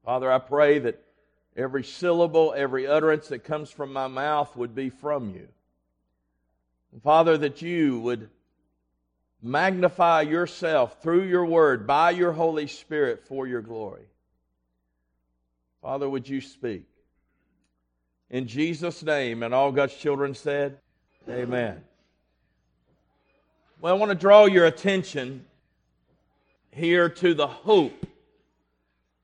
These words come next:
the hope in spiritual warfare. We saw this morning the reality of spiritual warfare. I mean, the reality is there is an enemy.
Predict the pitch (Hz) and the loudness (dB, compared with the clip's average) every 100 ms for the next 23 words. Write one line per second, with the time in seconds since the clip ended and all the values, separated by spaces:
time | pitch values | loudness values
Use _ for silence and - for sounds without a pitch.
0 | _ 151 160 143 180 196 147 - - - | _ 4 4 2 0 2 2 0 -18 -8
1 | 147 143 - 160 147 147 139 151 147 - | -8 -8 -4 -2 0 -2 -2 2 0 0
2 | 123 98 - _ _ - 180 - 240 247 | -4 -4 -10 _ _ 0 0 6 8 8
3 | 220 202 - 196 208 196 180 175 170 175 | 6 0 -4 2 4 4 4 4 4 6
4 | 196 180 156 - 147 135 - 143 131 - | 6 8 4 2 -2 -2 -4 -4 -4 -4
5 | 123 127 127 117 - 101 - _ _ _ | -8 -2 -2 -2 -6 -10 -10 _ _ _
6 | _ _ _ - 156 180 180 - - 170 | _ _ _ -8 -4 -4 -6 -10 -6 0
7 | 180 202 208 196 202 185 190 165 135 180 | 6 8 8 6 2 2 4 2 4 4
8 | 185 202 175 175 175 160 113 - | 6 4 4 0 -2 -4 -6 -10